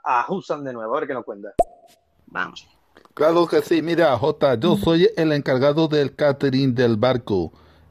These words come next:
Speaker 3: En mi familia hacemos kebab de pollo, kebab mixto, kebab ternera, dum, falafel, ensalada y pizzas turcas.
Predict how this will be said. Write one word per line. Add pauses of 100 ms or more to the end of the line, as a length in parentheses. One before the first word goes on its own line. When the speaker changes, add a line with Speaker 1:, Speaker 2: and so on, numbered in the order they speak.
(120)
Speaker 3:
En
mi
familia
hacemos
kebab (280)
de
pollo,
kebab
mixto,
kebab
ternera,
dum, (220)
falafel,
ensalada
y
pizzas (120)
turcas.